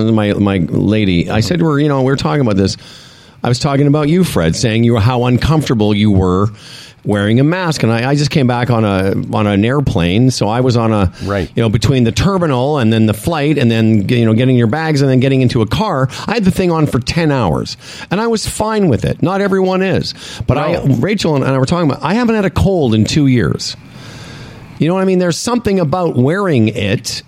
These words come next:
Speaker 1: in public that's kept us, you know, not only safe from the, the Rona,
Speaker 2: Mm-hmm.
Speaker 1: although it got Obama.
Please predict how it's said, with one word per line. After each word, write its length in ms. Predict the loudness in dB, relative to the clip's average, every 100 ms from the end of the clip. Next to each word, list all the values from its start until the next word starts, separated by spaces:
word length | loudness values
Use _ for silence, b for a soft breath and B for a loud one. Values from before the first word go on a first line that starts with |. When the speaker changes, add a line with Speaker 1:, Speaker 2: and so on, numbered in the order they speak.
| -2
Speaker 1:
in 280 | 0 2
public 520 | 2 0 0 2 0 0
that's 300 | -2 -2 -4
kept 320 | -4 -2 -2
us, 280 | -2 -4 -4
you 120 | 0 2
know, 100 | 2
not 220 | 2 2
only 140 | 0
safe 280 | 0 -2 0
from 200 | 0 2
the, 180 | 2 2
the 220 | 0 0
Rona, 520 | 2 0 2 2 0
Speaker 2:
Mm-hmm. 480 | 0 -2 -2 -4 -2
Speaker 1:
although 240 | 0 0 0
it 80 |
got 220 | 0 0 0
Obama. 580 | 0 -2 0 0 0